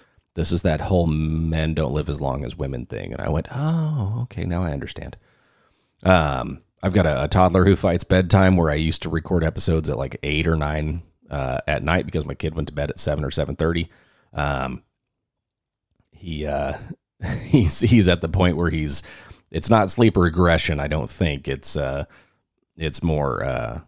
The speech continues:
I don't know, I think he's got, like, that whole fear of missing out thing where he, he just doesn't wanna go to bed because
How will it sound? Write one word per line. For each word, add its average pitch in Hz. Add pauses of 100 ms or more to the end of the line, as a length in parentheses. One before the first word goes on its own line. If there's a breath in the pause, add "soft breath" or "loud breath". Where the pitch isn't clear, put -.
(220)
I 71
don't 67
know, 62
I 71
think 76
he's 67
got, 67
like, 60
that 64
whole 64
fear 65
of 62
missing 60
out 53
thing 55
where 62
he, 67
he 65
just -
doesn't -
wanna 65
go 65
to 67
bed 67
because 67